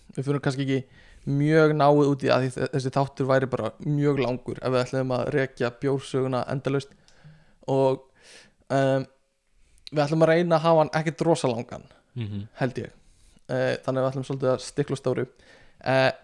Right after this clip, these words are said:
Speaker 1: en bjór, þú veist, ha-, hann hefur greinilega verið mjög lengi með okkur og eins og Íslendingar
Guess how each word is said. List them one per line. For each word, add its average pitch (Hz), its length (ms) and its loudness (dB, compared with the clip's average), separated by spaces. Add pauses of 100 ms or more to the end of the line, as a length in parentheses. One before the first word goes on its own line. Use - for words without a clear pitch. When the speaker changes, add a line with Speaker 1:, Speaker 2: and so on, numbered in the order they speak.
(420)
Speaker 1:
en 135 120 2
bjór, 160 560 4 (260)
þú 156 140 -2
veist, - 260 -2 (680)
ha-, 139 180 -4 (260)
hann 139 320 -2
hefur 143 260 0
greinilega 151 400 4
verið 156 180 0
mjög 160 160 2
lengi 156 200 2
með 135 160 0
okkur 147 180 -2
og - 60 -2
eins 139 140 -2
og 147 80 0
Íslendingar 131 640 -2